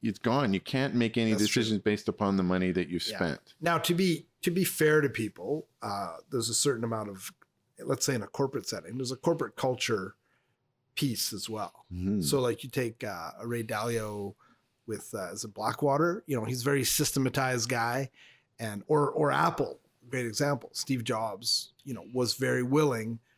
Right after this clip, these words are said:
Speaker 2: <clears throat> to do that. If something wasn't working, you know, we'll kill it. Um, but if you're in an organization where putting that out there is going to be met with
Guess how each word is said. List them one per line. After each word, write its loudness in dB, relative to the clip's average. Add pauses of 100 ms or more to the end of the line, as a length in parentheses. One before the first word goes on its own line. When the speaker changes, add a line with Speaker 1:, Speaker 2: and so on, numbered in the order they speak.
Speaker 2:
<clears throat> -20
to 0
do 2
that. -2
If -6
something 0
wasn't 0
working, -2 (160)
you -12
know, -8
we'll -10
kill 2
it. -10 (920)
Um, -4 (200)
but -2
if 0
you're 6
in 2
an 4
organization 2
where -2 (2000)
putting 6
that 2
out 2
there 0
is -2
going 0
to -2
be -4 (380)
met 0
with -2